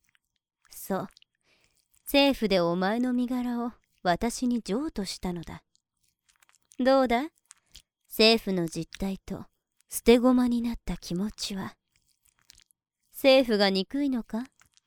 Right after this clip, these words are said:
私が憎いのか？むしろありがたい？それは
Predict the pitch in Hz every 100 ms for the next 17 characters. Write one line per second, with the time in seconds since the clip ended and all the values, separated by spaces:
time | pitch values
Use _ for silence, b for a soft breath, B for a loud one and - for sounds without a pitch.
0 | _ _ _ _ _ _ - 180 - 220
1 | - 220 233 226 220 247 233 185 175 190
2 | 226 _ _ _ _ _ _ _ _ -
3 | _ _ - _ _ _ - 180 208 392
4 | 247 160 151 180 277 302 349 302 277 _
5 | _ _ _ _ _ _ _ _ _ _
6 | - 190 185 208 202 208